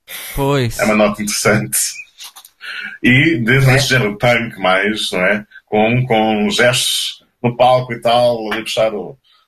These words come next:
Speaker 2: pois, é fantástico. Eh, fica a nota. Eu gostei bastante da Bélgica.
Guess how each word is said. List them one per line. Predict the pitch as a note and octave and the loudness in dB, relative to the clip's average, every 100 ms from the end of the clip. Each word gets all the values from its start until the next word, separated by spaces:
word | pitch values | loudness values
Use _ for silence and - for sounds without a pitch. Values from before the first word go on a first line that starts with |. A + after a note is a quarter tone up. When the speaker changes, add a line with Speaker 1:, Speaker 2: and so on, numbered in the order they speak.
| _ | _
Speaker 2:
pois, | G#3 G#3+ - | -2 -2 -6
é | - - C3+ | -8 -6 -6
fantástico. | - G#2+ C3 B2+ G#2 - _ _ | -6 0 0 0 -6 -12 _ _
Eh, | G#2+ G#2 G#2 | 2 4 2
fica | G#2 G#2+ A2+ | 0 0 2
a | |
nota. | A#2+ F#2+ F#2 E2+ _ _ | 2 0 -4 -8 _ _
Eu | G#2 | -6
gostei | G2+ G2 | -2 -4
bastante | F#2+ G#2 F#2+ | -2 -2 0
da | |
Bélgica. | F#2+ E2 D#2 C#2+ D#2 | 0 0 -2 -6 -6